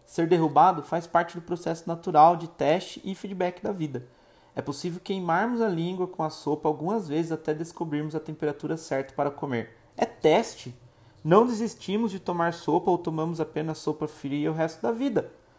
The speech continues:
Os cães mantêm a energia elevada e continuam tentando até conseguirem a resposta desejada. Não precisam de fórmula porque está em seu sangue.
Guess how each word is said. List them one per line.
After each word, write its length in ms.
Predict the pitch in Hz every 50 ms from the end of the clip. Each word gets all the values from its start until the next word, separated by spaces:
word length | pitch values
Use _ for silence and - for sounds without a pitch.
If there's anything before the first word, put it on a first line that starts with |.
| _ _ _ _
Os 120 | - 127 -
cães 280 | - - 185 190 185
mantêm 340 | 151 160 156 156 - 170 170
a 20 | 180
energia 340 | 185 185 175 156 156 165
elevada 500 | 175 180 185 170 135 127 131 139 147 151
e 40 | 151
continuam 360 | - - 147 - - 156 156
tentando 440 | 160 - 165 160 143 - 151 151 156
até 420 | 151 151 - - - 196 196 240 247
conseguirem 540 | - 247 233 233 - 220 185 208 208 202
a 40 | 208
resposta 480 | 185 190 180 - - - 180 170 - 165
desejada. 560 | 170 170 170 175 165 139 127 110 98 101 - - - _ _ _ _ _ -
Não 240 | 139 147 175 214
precisam 460 | 226 - 247 202 - - 202 180 196 190
de 100 | 175 175
fórmula 460 | - - - 139 143 151 160 160 151
porque 280 | - 160 151 - -
está 300 | 160 156 156 - - 156
em 40 | 156
seu 260 | 160 - - 170 175
sangue. 500 | 170 - - - 156 160 160 151 127 113